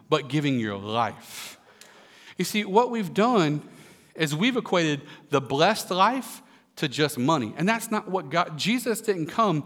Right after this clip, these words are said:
to get our money. He came to get our heart. He didn't come to make us, he didn't come to fix us. He came to make us brand new. He didn't come to make broken things whole. He came to make lost things saved.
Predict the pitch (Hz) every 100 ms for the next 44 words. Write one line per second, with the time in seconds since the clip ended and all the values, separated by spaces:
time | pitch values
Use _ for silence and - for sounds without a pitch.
0 | - - - 151 143 110 143 185 135 151
1 | - 175 151 131 104 - - 143 104 -
2 | - _ _ _ _ _ - _ _ _
3 | _ _ _ _ _ - 240 262 190 160
4 | - 247 208 170 - 175 165 185 180 151
5 | - - - - 240 254 190 - 233 -
6 | - - 294 277 - 156 151 - - -
7 | - - 233 214 190 170 147 131 135 123
8 | 120 170 117 87 85 _ _ _ _ _
9 | _ _ - 220 240 180 - 226 214 175
10 | 165 - - 175 160 143 - 120 151 190
11 | 156 127 135 120 110 - 123 117 120 170
12 | 165 160 151 147 135 123 113 127 156 -
13 | - 113 104 107 - 170 135 90 -